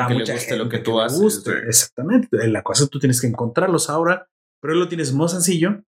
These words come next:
Speaker 1: que hace mucho, mucho tiempo, ¿sale? Yo, yo no quiero que existan más Joe Gardners que tengan talento verdadero, que en el caso Joe Gardner no tenía y luego ni, no en algo muy raro, güey. Un pianis-, un pianista de soul bastante bueno,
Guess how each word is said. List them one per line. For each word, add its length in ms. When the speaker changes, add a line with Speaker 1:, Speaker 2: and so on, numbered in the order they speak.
Speaker 1:
que 500
hace 300
mucho, 180
mucho 220
tiempo, 240
¿sale? 380
Yo, 340
yo 180
no 120
quiero 200
que 100
existan 340
más 220
Joe 200
Gardners 400
que 100
tengan 280
talento 440
verdadero, 440
que 140
en 60
el 40
caso 320
Joe 200
Gardner 200
no 60
tenía 260
y 80
luego 200
ni, 260
no 300
en 80
algo 180
muy 160
raro, 300
güey. 120
Un 440
pianis-, 420
un 140
pianista 480
de 80
soul 500
bastante 520
bueno, 420